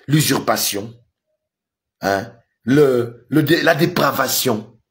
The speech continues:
des mœurs, hein, l'inidentifica-, l'identification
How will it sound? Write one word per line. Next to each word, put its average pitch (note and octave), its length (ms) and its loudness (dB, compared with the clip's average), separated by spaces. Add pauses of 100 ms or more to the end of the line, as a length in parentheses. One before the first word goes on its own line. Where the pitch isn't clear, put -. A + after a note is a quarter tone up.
(180)
des G2+ 160 -2
mœurs, - 560 -4 (800)
hein, E2 200 -4 (140)
l'inidentifica-, E3 880 2
l'identification C#3+ 1040 0